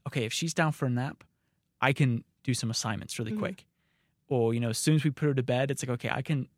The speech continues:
Speaker 1: I can hammer out some stuff in an hour and I'll be good to go. Um, and so I think just finding the little pockets, uh, in the day have really, really been helpful for me. Um,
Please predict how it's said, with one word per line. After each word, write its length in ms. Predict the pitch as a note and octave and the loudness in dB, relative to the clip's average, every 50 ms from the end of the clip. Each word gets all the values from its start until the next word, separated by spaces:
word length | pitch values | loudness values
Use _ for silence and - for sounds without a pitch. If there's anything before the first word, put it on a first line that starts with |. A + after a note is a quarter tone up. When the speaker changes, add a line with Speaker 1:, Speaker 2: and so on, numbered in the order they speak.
| _ _ - | _ _ -4
Speaker 1:
I 100 | C#3 C3+ | -2 -2
can 100 | - C3+ | -2 -2
hammer 280 | C#3 - - C3+ C#3 C3 | -4 -4 -2 -2 -2 -2
out 100 | B2+ - | -2 -2
some 140 | - - C3 | -6 -6 -6
stuff 220 | - A#2 - - B2 | -6 -8 -6 -6 -6
in 60 | A#2+ | -4
an 100 | A2+ A#2 | -2 -2
hour 340 | A2+ A2+ A2+ A2 A2 - - - _ _ _ _ _ _ _ _ _ | -2 -2 -2 -2 -4 -6 -10 -12 _ _ _ _ _ _ _ _ _
and 100 | - B2+ | -4 -2
I'll 100 | A2+ A2+ | 0 0
be 100 | A#2 B2 | 0 0
good 180 | A2+ - A#2 - | -2 -2 -4 -4
to 100 | - - | -4 -4
go. 180 | - G2 D#2+ - - _ _ _ _ _ _ _ _ _ _ _ _ _ - | -2 -2 -2 -4 -8 _ _ _ _ _ _ _ _ _ _ _ _ _ -4
Um, 500 | B2+ A#2 A2 G#2+ G#2+ G#2 A2 G#2+ A2 - - _ _ _ _ _ _ _ _ _ | -2 0 0 0 0 0 0 -2 -4 -6 -10 _ _ _ _ _ _ _ _ _
and 180 | - C3 B2 - | 0 0 0 2
so 140 | - - B2+ | 0 0 0
I 80 | B2 C3+ | 0 0
think 300 | - - E3+ E3+ - - _ _ _ _ _ _ _ _ _ _ | 0 0 0 0 0 -2 _ _ _ _ _ _ _ _ _ _
just 300 | - C#3+ C3+ - - - _ - | 0 0 0 0 -4 -10 _ 0
finding 340 | C#3 C3+ C#3 C#3+ C3+ C3 | 2 2 4 4 4 4
the 60 | B2 B2 | 4 4
little 180 | B2 B2+ B2+ | 2 2 2
pockets, 640 | - - - C3+ - - - B2 - - - - - _ _ _ _ _ _ _ _ _ _ _ _ _ _ _ _ - | 0 -2 -4 -4 -2 -2 -4 -6 -4 -4 -6 -6 -6 _ _ _ _ _ _ _ _ _ _ _ _ _ _ _ _ -4
uh, 60 | C#3 C3+ - | -2 0 0
in 140 | C3+ C3 | 2 2
the 60 | B2 A#2+ | 2 2
day 440 | - C3+ A2+ A2+ A#2+ B2+ B2+ - _ _ _ _ | 2 0 0 2 2 0 0 -2 _ _ _ _
have 100 | - B2 D3 C3 | -8 -6 -2 0
really, 260 | C3 C3+ C3+ B2+ B2+ | 2 4 4 4 2
really 200 | B2 A#2 B2 B2 | 2 0 0 -2
been 160 | B2+ A#2 A#2 | -2 -4 -4
helpful 360 | - - B2+ A#2 - - B2 | -4 -4 -6 -6 -6 -8 -8
for 140 | - - B2+ | -8 -6 -4
me. 300 | A#2+ A#2 A2+ A2+ A#2+ - _ _ _ _ _ _ _ _ _ _ _ _ _ _ _ _ _ - | -4 -2 -2 -2 -4 -6 _ _ _ _ _ _ _ _ _ _ _ _ _ _ _ _ _ -4
Um, 460 | B2+ A#2 G#2+ G#2+ G#2+ A2 A2 - - | -2 -2 0 0 -2 -2 -4 -6 -8